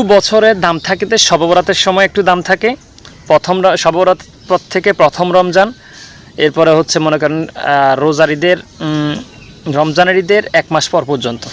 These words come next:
পুরো বছরে এই সময়টাতে একটু দাম থাকে। তাহলে বাকি বছরগুলো একজন খামারে কিভাবে কি করবে, কিভাবে সে সারভাইভ করবে, তার ফ্যামিলি কিভাবে চলবে,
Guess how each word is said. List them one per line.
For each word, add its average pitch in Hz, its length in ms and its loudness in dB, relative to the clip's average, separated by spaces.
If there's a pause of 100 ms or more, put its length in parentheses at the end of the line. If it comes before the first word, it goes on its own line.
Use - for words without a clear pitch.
পুরো 180 180 2
বছরে 156 360 -2 (100)
এই 214 160 0
সময়টাতে 170 420 0
একটু 139 180 -6
দাম 123 120 -4
থাকে। 123 180 -6
তাহলে 135 280 -4
বাকি 151 300 0
বছরগুলো 185 520 2
একজন 180 240 -2 (100)
খামারে 165 340 0
কিভাবে 185 240 2 (160)
কি 208 120 -6
করবে, 123 320 -4 (1300)
কিভাবে 208 260 2
সে 240 140 2
সারভাইভ 185 460 2
করবে, 165 180 0
তার 170 200 0
ফ্যামিলি 208 260 0
কিভাবে 196 320 2
চলবে, 113 240 -2